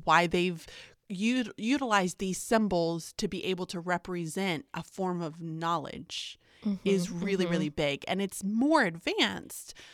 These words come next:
Speaker 1: um, but that is one way to, to incorporate more of those types of activities.
Speaker 2: I love that idea. And my brain was going there as well. And I can already imagine some pushback as some teachers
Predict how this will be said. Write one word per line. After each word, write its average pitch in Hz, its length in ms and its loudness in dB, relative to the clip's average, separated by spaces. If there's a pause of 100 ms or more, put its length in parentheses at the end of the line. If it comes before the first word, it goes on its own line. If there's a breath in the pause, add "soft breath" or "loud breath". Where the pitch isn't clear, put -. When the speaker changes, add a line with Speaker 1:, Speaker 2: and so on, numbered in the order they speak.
(160 loud breath)
Speaker 1:
um, 185 300 0
but 208 180 -4
that 196 180 -2
is 202 200 -4
one 175 200 -4
way 165 160 -2
to, 165 380 -8 (200)
to 196 100 -4
incorporate 165 560 -8
more 160 180 -4
of 165 120 -10
those 160 160 -10
types - 260 -14
of - 60 -8
activities. - 680 -12 (500)
Speaker 2:
I 190 100 8
love 175 260 8
that 160 140 10
idea. 156 320 8
And 185 260 10
my 180 160 12
brain 175 260 6
was 170 180 6
going 160 300 4
there 147 160 4
as 143 160 2
well. 156 360 10 (100)
And 151 280 0 (300)
I 170 40 8
can 170 260 0
already 185 300 10
imagine 151 640 4 (100)
some 156 260 -2
pushback 160 640 2
as 156 80 0
some 165 180 0
teachers 160 640 -2